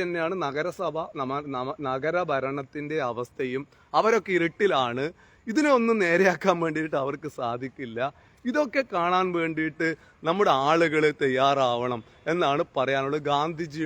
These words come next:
ഉണ്ട് ഇവിടെ. നമുക്ക്, നമ്മൾക്കറിയാലോ, ഗാന്ധി പാർക്കാണ്. മഹാത്മജിയുടെ പിന്നെ, ഏ, പ-, പ-, പ്രതിമ ഇവിടെയുണ്ട്. ഇവിടെ വന്നിട്ട് ആളുകൾ പിന്നെ, പിന്നെ ഗാന്ധിയുടെ, ഏ, രക്തസാക്ഷി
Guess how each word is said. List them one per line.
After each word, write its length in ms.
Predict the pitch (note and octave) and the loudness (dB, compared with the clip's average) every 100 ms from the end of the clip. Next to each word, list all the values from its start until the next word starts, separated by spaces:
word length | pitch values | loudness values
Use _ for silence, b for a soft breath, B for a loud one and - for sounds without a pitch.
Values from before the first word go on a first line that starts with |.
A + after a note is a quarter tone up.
| C3+ | -6
ഉണ്ട് 180 | A#2+ B2+ | -4 -4
ഇവിടെ. 240 | A#2 B2 F#3 _ _ _ _ _ _ _ _ _ | -4 -6 -8 _ _ _ _ _ _ _ _ _
നമുക്ക്, 200 | B2+ C#3 D3+ | -8 -8 -6
നമ്മൾക്കറിയാലോ, 600 | E3+ E3 F3+ F3 E3 C#3 A#2+ C3 | -2 0 4 6 6 4 2 2
ഗാന്ധി 320 | C#3+ D3+ D#3 - | 2 0 -2 0
പാർക്കാണ്. 540 | C#3 C3+ C#3+ B2 D3+ A3 b b b | 0 0 -2 -2 -4 -10 b b b
മഹാത്മജിയുടെ 920 | C3+ D#3 D#3+ E3 D#3 D3+ C#3 C#3 C3 B2 - b b | -2 0 0 -2 -6 -4 -4 -2 0 -2 -6 b b
പിന്നെ, 260 | C3+ B2 A#2+ A#2 - | -2 -2 -2 -8 -6
ഏ, 40 | C#3 - | -6 -4
പ-, 160 | C#3+ B2 | -4 -6
പ-, 180 | C#3 C3+ A#2 | -6 -8 -4
പ്രതിമ 400 | C3 B2+ F3+ F#3 D3+ | -2 0 2 2 2
ഇവിടെയുണ്ട്. 560 | B2+ B2+ A#2+ A#2 C3 G#3+ b b b | 0 0 -2 -4 0 0 b b b
ഇവിടെ 180 | D3 E3 E3 | 0 4 6
വന്നിട്ട് 340 | D#3 D3+ D3 C#3 | 4 2 0 2
ആളുകൾ 360 | C3 C#3+ C3+ C3+ D3 E3 | 4 4 2 2 2 0
പിന്നെ, 200 | C#3 C3+ C3 C3 C3 | -2 -2 -2 -4 -4
പിന്നെ 200 | C3 B2+ B2+ B2+ | -4 -2 -2 0
ഗാന്ധിയുടെ, 580 | C3 C3+ C3+ C3 C3 B2+ - b b | 0 0 0 0 0 0 -4 b b
ഏ, 60 | C3 C#3+ | -4 -2
രക്തസാക്ഷി 540 | C3+ D3 - C3+ - | -2 -4 -2 -2 -2